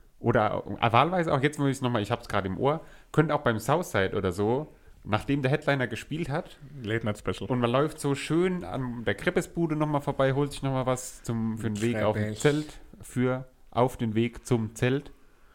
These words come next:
Speaker 1: Da kann man sich das auch sehr gut vorstellen. Aber komplett anders als das restliche Album bisher, ne?
Speaker 2: Aber toll.
Speaker 1: Ja, ganz
Speaker 2: Auf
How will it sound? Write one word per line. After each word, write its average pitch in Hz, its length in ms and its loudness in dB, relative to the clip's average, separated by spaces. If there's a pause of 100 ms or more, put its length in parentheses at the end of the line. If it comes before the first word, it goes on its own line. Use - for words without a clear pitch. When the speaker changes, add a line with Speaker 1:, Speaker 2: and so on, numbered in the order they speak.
(1200)
Speaker 1:
Da 117 100 -2
kann 143 160 -2
man 123 80 0
sich 107 100 -4
das - 80 -12
auch 117 120 -2
sehr 117 180 -2
gut 98 120 -6
vorstellen. 85 420 -6
Aber 107 180 4 (240)
komplett 139 300 2
anders 104 280 -2
als 92 180 -10
das 92 140 -10
restliche 95 400 -8
Album 85 340 -8
bisher, 80 280 -8
ne? 92 120 -4
Speaker 2:
Aber 90 300 2
toll. 107 320 0 (300)
Speaker 1:
Ja, 101 160 -6 (100)
ganz - 200 0
Speaker 2:
Auf - 40 -12